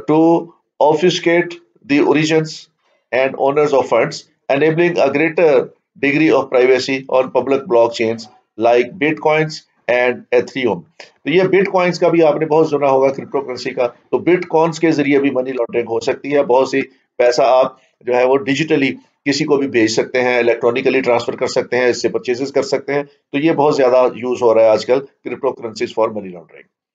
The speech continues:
अब ये मनी लॉन्ड्रिंग की जितनी भी ये मेथड्स हैं या टाइप्स हैं, इसको रोकने के लिए गवर्नमेंट के लेवल पे बहुत सी एफर्ट्स होती हैं, स्टेट्स के लेवल पे बहुत सी एफर्ट्स होती हैं। Uh, the amount of money involved is substantial, इसका वॉल्यूम बहुत ज्यादा है। According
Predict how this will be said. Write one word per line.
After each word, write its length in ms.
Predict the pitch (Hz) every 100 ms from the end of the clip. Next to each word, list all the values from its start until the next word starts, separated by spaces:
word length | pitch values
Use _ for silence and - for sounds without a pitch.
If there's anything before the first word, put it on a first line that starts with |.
| _ _ _ _ _ _ _ _ _ -
अब 220 | 185 196
ये 60 | 220
मनी 260 | 190 220
लॉन्ड्रिंग 340 | 226 214 208 208
की 60 |
जितनी 340 | 185 170 202 220
भी 180 | 190 180
ये 220 | 175 165
मेथड्स 460 | 151 139 156 117
हैं 140 | 127 127
या 100 | 120
टाइप्स 360 | 120 120 117
हैं, 180 | 101 95 _ _ _ -
इसको 300 | 190 185 202
रोकने 360 | 175 175 196
के 140 | 185 151
लिए 400 | 127 117 127 - _ -
गवर्नमेंट 420 | 120 143 160 175
के 120 | 175 156
लेवल 260 | 135 143
पे 120 | 143
बहुत 280 | 139 135 160
सी 100 | 160
एफर्ट्स 480 | - 127 - 156 -
होती 240 | 110 104
हैं, 160 | 107 113
स्टेट्स 340 | 117 135 139
के 80 | -
लेवल 200 | 135 127
पे 120 | 123
बहुत 300 | 120 127 139
सी 100 | 143
एफर्ट्स 340 | 117 - 117 -
होती 220 | 92 87
हैं। 120 | 87 78 _ _ _ _ -
Uh, 160 | 123 143
the 100 | 147
amount 240 | 170 190
of 140 | 190 180
money 220 | 190 180
involved 380 | 180 180 175 -
is 100 | -
substantial, 580 | - 135 101 95 110 107
इसका 200 | - 165
वॉल्यूम 400 | 135 151 190 170
बहुत 240 | 135 123
ज्यादा 240 | 107 90
है। 160 | 80 78 _ _ _ 131
According 400 | 151 170 196